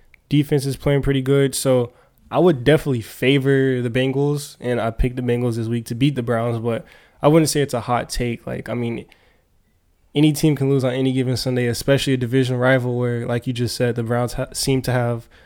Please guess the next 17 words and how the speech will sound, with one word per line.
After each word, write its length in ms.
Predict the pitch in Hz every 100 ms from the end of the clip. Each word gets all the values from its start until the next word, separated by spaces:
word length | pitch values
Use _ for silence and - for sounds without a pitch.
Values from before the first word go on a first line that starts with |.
| _ _
Burrow's 260 | 139 139 123
number, 440 | 160 165 151 139
like 200 | 123 120
Burrow 200 | 127 131
has 180 | 123 120
Mahomes' 400 | 123 120 135 117
number, 300 | 120 117 117
so 260 | - 120 113 - _ -
always 240 | 143 151
gonna 140 | 143 143
be 120 | 139
a 40 |
tough 240 | 135 139 127
game, 460 | 135 135 131 127
little 160 | 135 131
divisional 500 | 123 117 131 131 123
rivalry. 520 | 123 127 127 127 127